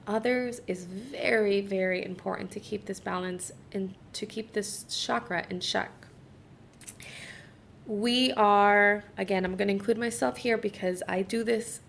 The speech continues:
a lot. I'm, I'm exposing myself here on the <laughs> solar plexus episode.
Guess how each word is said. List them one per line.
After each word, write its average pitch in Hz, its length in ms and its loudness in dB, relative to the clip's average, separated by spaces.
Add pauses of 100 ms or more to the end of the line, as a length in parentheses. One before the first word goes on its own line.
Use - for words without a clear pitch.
a 185 160 0
lot. 180 680 -2 (300)
I'm, 175 320 -4
I'm 175 320 -8 (260)
exposing 269 720 2
myself 240 460 0
here 226 420 2
on 180 420 -2
the 170 220 -4
<laughs> - 0 -
solar 233 600 4
plexus 220 720 0
episode. - 640 0